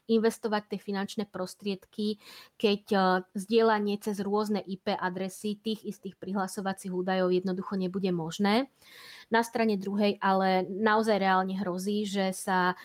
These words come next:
mnohí recipienti, ktorí práve takýmto spôsobom ten Netflix používajú,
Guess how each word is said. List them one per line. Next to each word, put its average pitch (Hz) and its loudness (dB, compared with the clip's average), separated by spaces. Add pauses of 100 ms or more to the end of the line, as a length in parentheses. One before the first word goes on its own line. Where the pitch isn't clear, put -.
(240)
mnohí 226 4
recipienti, 208 -2
ktorí 196 -4
práve 208 2
takýmto 208 -6
spôsobom 196 -8
ten 196 -6
Netflix 185 -6
používajú, 190 0